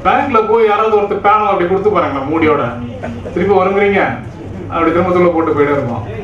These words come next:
அவங்க அழகா சொன்னாங்க, "மூடி முகவரியா இருக்கு." சூப்பர். வீட்டுக்கு டயர்டா போறீங்க, வேலை முடிச்சு, நிறைய பெண்கள் இருக்கீங்க, குழந்தை ஓடி வருது, "அம்மா" அப்படின்னு சொன்ன உடனே நம்ம என்ன பண்ணுவோம்?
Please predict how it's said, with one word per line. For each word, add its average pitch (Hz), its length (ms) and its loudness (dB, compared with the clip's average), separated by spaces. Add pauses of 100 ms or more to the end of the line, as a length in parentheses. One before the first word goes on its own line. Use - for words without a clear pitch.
(360)
அவங்க 165 180 2
அழகா 170 240 2
சொன்னாங்க, 147 560 -6 (440)
"மூடி 214 280 2
முகவரியா 185 440 0
இருக்கு." - 340 -8 (680)
சூப்பர். - 520 -6 (560)
வீட்டுக்கு 233 380 0
டயர்டா 202 280 0
போறீங்க, 190 380 -4 (420)
வேலை 170 240 0
முடிச்சு, 143 460 -10 (640)
நிறைய 170 220 0
பெண்கள் 175 320 -2
இருக்கீங்க, 135 380 -4 (680)
குழந்தை 254 280 0
ஓடி 196 300 0
வருது, 139 460 -4 (460)
"அம்மா" 240 500 2
அப்படின்னு 233 100 -4
சொன்ன 208 240 -4
உடனே 202 200 -2
நம்ம 170 180 0
என்ன 214 180 0
பண்ணுவோம்? 143 280 -4